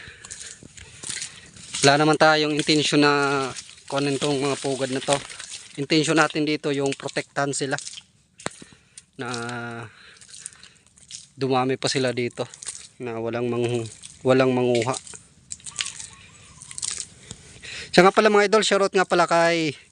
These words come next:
Vicente Relojas. So, tiyuhin ko. So, shoutout sa'yo, Uncle.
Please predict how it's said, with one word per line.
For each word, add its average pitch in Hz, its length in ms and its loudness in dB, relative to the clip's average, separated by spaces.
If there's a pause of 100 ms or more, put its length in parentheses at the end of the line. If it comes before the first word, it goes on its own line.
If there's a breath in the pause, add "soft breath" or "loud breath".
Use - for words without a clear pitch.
(400 loud breath)
Vicente 175 560 4
Relojas. 156 500 2
So, 131 540 -4
tiyuhin 160 340 2
ko. 165 140 0
So, 139 400 -2
shoutout 147 260 0
sa'yo, 156 240 0
Uncle. 160 300 2